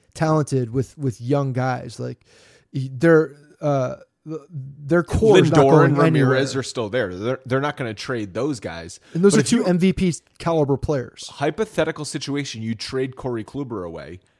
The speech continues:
Speaker 2: That's saying we're not gonna win in two thousand nineteen.
Speaker 1: Yeah, I mean, your, your pitching definitely takes a huge hit at that
Speaker 2: <laughs>
Speaker 1: point.
Speaker 2: He's been one of
Speaker 1: I
Speaker 2: the
Speaker 1: mean,
Speaker 2: best pitchers in baseball the last four years.
Speaker 1: Maybe they're thinking Trevor Bauer took a, another big step this year, which he did, and, and that they're going to rely on
Speaker 2: He's
Speaker 1: him
Speaker 2: gonna add
Speaker 1: more.
Speaker 2: another thousand R P Ms on his spin rate.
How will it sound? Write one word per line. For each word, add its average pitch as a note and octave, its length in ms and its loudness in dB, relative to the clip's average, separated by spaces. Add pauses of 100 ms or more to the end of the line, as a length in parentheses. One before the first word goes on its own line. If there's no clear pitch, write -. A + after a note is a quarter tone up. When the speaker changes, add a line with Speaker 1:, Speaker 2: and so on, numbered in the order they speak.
(440)
Speaker 2:
That's F3 380 -2
saying G#3+ 340 -2
we're D3+ 140 0
not D3 220 -4
gonna C3 140 -4
win B2+ 200 -4
in G#2 100 -8
two G2+ 140 -14
thousand F2 360 -16
nineteen. D2+ 440 -20 (1000)
Speaker 1:
Yeah, F#3+ 300 -4
I C#3+ 80 -6
mean, D3 340 -4
your, C#3+ 200 -2
your D3 180 -4
pitching E3+ 320 -4
definitely E3 320 -2
takes - 180 -4
a D3+ 40 -6
huge F#3 340 -2
hit A3+ 160 2
at D#3+ 80 -2
that C3+ 180 0
Speaker 2:
<laughs> - 60 -12
Speaker 1:
point. C#3+ 220 -2
Speaker 2:
He's D4 160 -6
been A3+ 200 -2
one A3+ 120 2
of F3 80 4
Speaker 1:
I F#3 40 10
Speaker 2:
the F#3+ 60 8
Speaker 1:
mean, F#3 80 10
Speaker 2:
best F#3+ 100 0
pitchers F3+ 380 -2
in F3 120 0
baseball D#3 440 0
the A#2 60 -8
last G#2+ 260 -6
four G#2 180 -10
years. E2 380 -16 (160)
Speaker 1:
Maybe F#3 320 4
they're G3+ 160 8
thinking G3 320 0
Trevor F3 240 0
Bauer D#3 400 2
took - 260 -6
a, C#3 220 0
another C#3 300 0
big C#3+ 200 0
step D3+ 220 -2
this E3+ 160 -2
year, G3 80 0
which E3 160 0
he C#3+ 80 0
did, C3+ 400 0
and, C#3 340 -4
and C#3 260 -2
that C3+ 140 0
they're C3+ 180 0
going C#3+ 420 0
to - 100 -6
rely C3 340 -2
on C3 120 -2
Speaker 2:
He's - 100 2
Speaker 1:
him C3+ 60 0
Speaker 2:
gonna D3 140 2
add C#3+ 180 2
Speaker 1:
more. - 80 2
Speaker 2:
another C#3 260 2
thousand B2+ 560 -2
R A#2+ 120 -2
P B2 160 -10
Ms A2 220 -8
on G2+ 100 -8
his F#2+ 100 -14
spin G2 240 -12
rate. D#2+ 220 -16